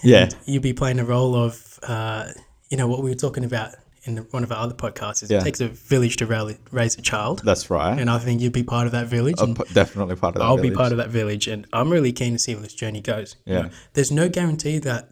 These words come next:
Speaker 2: this kid will know Christ.
Speaker 1: Yeah.
Speaker 2: We
Speaker 1: Yeah.
Speaker 2: can't guarantee
Speaker 1: No.
Speaker 2: that.
Speaker 1: No.
Speaker 2: But the only thing we can do, and we always harp on about it, is just come back to prayer.
Speaker 1: Yeah.
Speaker 2: Full dependence and reliance on God. And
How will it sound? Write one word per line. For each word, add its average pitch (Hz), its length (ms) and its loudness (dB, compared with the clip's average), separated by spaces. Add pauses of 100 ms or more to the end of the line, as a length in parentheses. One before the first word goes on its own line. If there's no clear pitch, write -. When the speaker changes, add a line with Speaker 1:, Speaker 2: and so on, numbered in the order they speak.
(140)
Speaker 2:
this - 160 -6
kid - 560 -4 (520)
will 127 160 -2
know 120 220 0
Christ. 117 460 -2
Speaker 1:
Yeah. 92 340 2 (220)
Speaker 2:
We - 100 -2
Speaker 1:
Yeah. 202 60 -4
Speaker 2:
can't 175 160 4
guarantee 127 360 2
Speaker 1:
No. 175 120 2
Speaker 2:
that. 92 180 -4 (340)
Speaker 1:
No. 92 300 -4
Speaker 2:
But 131 140 0
the - 200 -4 (140)
only 180 280 4
thing 156 200 2
we 139 60 0
can 127 140 0
do, 131 120 0
and 120 100 2
we 139 120 2
always 135 220 4
harp 123 240 -4
on 147 140 4
about 113 280 2
it, 104 120 -6
is 104 220 -4 (600)
just - 120 -20
come - 180 -4
back - 160 -8
to - 60 -8
prayer. - 280 -8 (200)
Speaker 1:
Yeah. 82 200 0 (600)
Speaker 2:
Full 127 400 2 (220)
dependence 107 460 -4
and 107 100 -8
reliance 104 320 -4
on 101 120 -8
God. 107 300 -6
And 107 140 -10